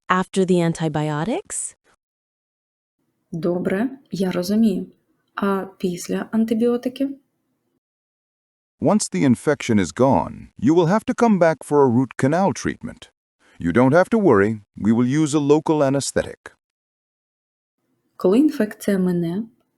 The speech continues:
Speaker 2: вам доведеться повернутися для лікування кореневого каналу. Вам не потрібно хвилюватися, ми використаємо місцеву анестезію.
Speaker 1: Oh, good.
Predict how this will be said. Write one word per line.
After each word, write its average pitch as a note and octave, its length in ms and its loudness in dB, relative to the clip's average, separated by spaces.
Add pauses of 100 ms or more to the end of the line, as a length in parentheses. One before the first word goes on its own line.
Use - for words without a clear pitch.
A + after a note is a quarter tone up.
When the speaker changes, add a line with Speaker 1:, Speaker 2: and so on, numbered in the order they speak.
Speaker 2:
вам F3+ 280 0
доведеться G#3+ 560 -2
повернутися F3+ 720 -4
для F3+ 180 -2
лікування E3+ 520 -6
кореневого E3 560 -6
каналу. F3 500 -6 (800)
Вам F3 200 -2
не F3 80 -2
потрібно D#3+ 420 -4
хвилюватися, E3 960 -6
ми F#3+ 120 -2
використаємо G3 640 -4
місцеву E3+ 540 -8
анестезію. E3+ 800 -6 (1800)
Speaker 1:
Oh, D#3 480 4
good. F#3 420 4